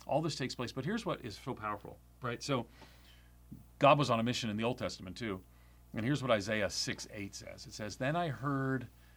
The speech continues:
the voice of the Lord saying, 'Whom shall I send?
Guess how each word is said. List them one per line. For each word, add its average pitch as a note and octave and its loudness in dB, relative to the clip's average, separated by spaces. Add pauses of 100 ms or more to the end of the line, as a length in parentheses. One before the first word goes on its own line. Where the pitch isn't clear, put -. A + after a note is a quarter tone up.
(180)
the G2 -2
voice A#2+ 0 (140)
of A2 0
the G#2+ -4
Lord A2 -4
saying, F#2+ -4 (480)
'Whom G3+ 0
shall D#3 0
I C#3 0
send? C3+ -4